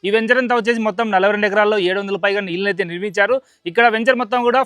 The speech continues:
ఫార్టీ ఫీట్ విశాలమైన రోడ్స్ ఉన్నాయి. అలాగే కాంపౌండ్ వాల్ with solar ఫెన్సింగ్‌తో ఇస్తున్నారు. అలాగే యోగా, జిమ్ హాల్, బాస్కెట్బాల్ కోర్టు, వాలీబాల్ కోర్టు, ఓవర్ హెడ్ వాటర్ ట్యాంక్. మన రాయలసీమలోని మొట్టమొదటిసారి ఈ వెంచర్లో అండర్ గ్రౌండ్ ఎలక్ట్రిసిటీ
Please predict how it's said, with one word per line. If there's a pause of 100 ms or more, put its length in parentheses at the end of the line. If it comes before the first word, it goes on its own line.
ఫార్టీ
ఫీట్
విశాలమైన
రోడ్స్
ఉన్నాయి. (300)
అలాగే (380)
కాంపౌండ్
వాల్
with
solar
ఫెన్సింగ్‌తో
ఇస్తున్నారు.
అలాగే (100)
యోగా, (120)
జిమ్
హాల్, (160)
బాస్కెట్బాల్
కోర్టు,
వాలీబాల్
కోర్టు, (380)
ఓవర్
హెడ్
వాటర్
ట్యాంక్. (320)
మన (120)
రాయలసీమలోని
మొట్టమొదటిసారి (380)
ఈ
వెంచర్లో (640)
అండర్
గ్రౌండ్
ఎలక్ట్రిసిటీ